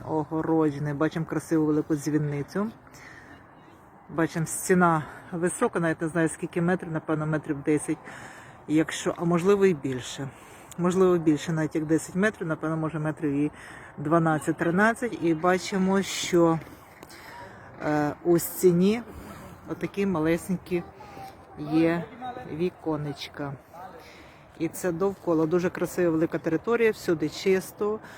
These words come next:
е, всюди лавочки, люди можуть присісти. І теж всюди під стіною дуже багато квітів,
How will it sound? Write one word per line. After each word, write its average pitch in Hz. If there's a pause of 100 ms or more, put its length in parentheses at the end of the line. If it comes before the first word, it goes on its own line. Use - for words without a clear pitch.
(340)
е, 147
всюди 170 (140)
лавочки, 175
люди 170
можуть 165
присісти. 175 (120)
І 170
теж 233 (540)
всюди 175
під -
стіною 220 (1200)
дуже 160
багато 156 (320)
квітів, 175